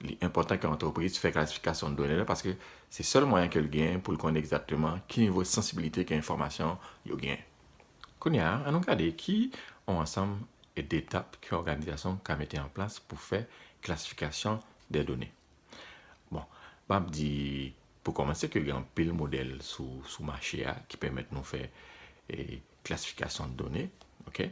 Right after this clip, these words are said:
Bah, juste pour un modèle qui est là dans cinq étapes et que nous avons utilisé pour, pour faire classification de données. Ça.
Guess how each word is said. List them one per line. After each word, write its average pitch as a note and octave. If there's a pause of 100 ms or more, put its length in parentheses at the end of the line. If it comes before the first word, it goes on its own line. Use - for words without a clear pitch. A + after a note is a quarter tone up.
(260)
Bah, C#2+
juste F#2
pour E2
un C2+
modèle C#2+
qui -
est D2
là -
dans C#2
cinq -
étapes - (500)
et -
que -
nous C2+
avons B1+
utilisé C#2
pour, C2+
pour -
faire -
classification -
de B1+
données. C2+
Ça. -